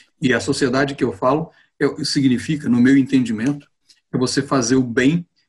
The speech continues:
e você procurar estar em harmonia com aquela pessoa que vive ao teu lado. Porque se ele estiver ruim, você também certamente estará.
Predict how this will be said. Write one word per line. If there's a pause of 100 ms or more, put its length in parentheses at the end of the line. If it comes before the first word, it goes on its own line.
(120)
e
você
procurar (140)
estar
em
harmonia
com
aquela
pessoa (140)
que
vive
ao
teu
lado. (240)
Porque
se
ele
estiver
ruim,
você
também
certamente
estará.